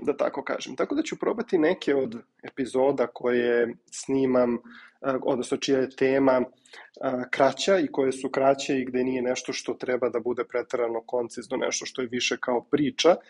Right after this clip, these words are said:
snimati u ovom, e, formatu, dakle iz glave,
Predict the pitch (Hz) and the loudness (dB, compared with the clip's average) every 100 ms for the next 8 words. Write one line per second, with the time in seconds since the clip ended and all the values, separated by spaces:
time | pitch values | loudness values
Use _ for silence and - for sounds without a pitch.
0 | _ _ - - 151 147 170 170 151 131 | _ _ -18 -10 -4 2 2 2 2 4
1 | 131 131 127 131 113 - - - - - | 6 6 6 2 0 -8 -16 -8 -4 -6
2 | - - - - - 151 190 - - _ | -6 -6 -2 -2 0 0 0 -2 -20 _
3 | - - - 127 123 120 120 117 185 | -6 -6 0 0 4 4 4 2 0